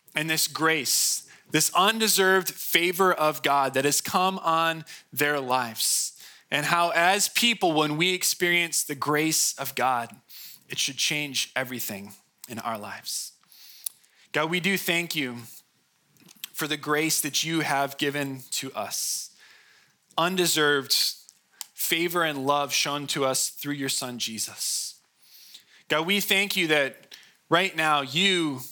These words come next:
sit on your throne and you reign supreme and victorious over all things. And God, we can read the end of the book. We know that that's how it will end as well, that you will win. You reign supreme.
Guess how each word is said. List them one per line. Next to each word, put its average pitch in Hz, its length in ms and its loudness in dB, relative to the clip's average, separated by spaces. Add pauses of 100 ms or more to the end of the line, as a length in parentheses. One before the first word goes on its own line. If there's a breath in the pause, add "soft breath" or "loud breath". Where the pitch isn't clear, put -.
(120)
sit 208 380 2
on 165 140 2
your 160 160 0
throne 139 440 0
and 123 100 -2
you 165 180 2
reign 170 420 -2
supreme 156 800 -2 (100)
and 135 100 -8
victorious 156 540 -2
over 143 180 -2
all 143 240 2
things. 120 560 -6 (440 loud breath)
And 147 100 -2
God, 180 140 2
we 202 140 2
can 196 200 0
read 214 300 4
the 185 140 4
end 196 160 4
of 190 60 2
the 165 80 4
book. 196 280 4
We 208 200 4
know 202 380 6
that 151 140 -6
that's 180 260 4
how 185 260 4
it 170 60 0
will 170 160 4
end 180 260 0
as 160 140 2
well, 175 160 4
that 165 160 -2
you 196 180 0
will 196 320 4
win. 165 300 -2
You 190 160 -2
reign 190 300 -2
supreme. 135 600 -6